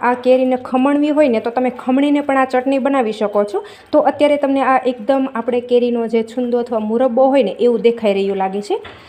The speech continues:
તો તમે ખમણીને કરશો ને એટલે પરફેક્ટ તમારો મુરબ્બો જ બનીને તૈયાર થઈ જશે મિત્રો. જો અત્યારે જ આ મેં ટેસ્ટ કર્યો ને તો મને એકદમ કેરીનો જે મુરબ્બો હોય ને એવો જ આનો ટેસ્ટ આવે છે. તો હવે અહીંયા જુઓ ગેસની ફ્લેમ છે એ મેં બંધ કરી દીધી છે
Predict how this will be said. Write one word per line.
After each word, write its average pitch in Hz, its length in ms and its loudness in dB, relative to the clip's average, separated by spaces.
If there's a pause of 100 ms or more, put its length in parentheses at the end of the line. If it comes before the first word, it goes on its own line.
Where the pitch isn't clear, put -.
(220)
તો 269 80 2
તમે 277 280 4
ખમણીને 302 540 2
કરશો 294 380 0
ને 247 80 2
એટલે 220 300 0
પરફેક્ટ 277 840 0
તમારો 247 360 0
મુરબ્બો 240 500 2
જ 254 100 -4
બનીને 220 380 0
તૈયાર 214 320 -2
થઈ 240 180 0
જશે 196 280 -4
મિત્રો. 190 340 -8 (100)
જો 190 160 -4 (500)
અત્યારે 254 340 2
જ 262 80 0
આ 233 100 2
મેં 233 200 -4
ટેસ્ટ 247 280 2
કર્યો 247 220 2
ને 220 100 -4
તો 208 100 -6
મને 214 160 -4
એકદમ 240 500 -2
કેરીનો 233 420 0
જે 233 160 -2
મુરબ્બો 240 460 2
હોય 247 180 -2
ને 202 60 -4
એવો 233 320 2
જ 240 80 -6
આનો 202 220 -4
ટેસ્ટ 220 340 0
આવે 190 180 -2
છે. - 160 -2 (1300)
તો 220 100 4
હવે 254 140 4
અહીંયા 285 280 2
જુઓ 262 240 -2
ગેસની 254 400 2
ફ્લેમ 269 260 0
છે 262 120 -2
એ 226 180 0
મેં 214 180 -4
બંધ 254 200 2
કરી 277 200 2
દીધી 269 300 -4
છે 269 260 -2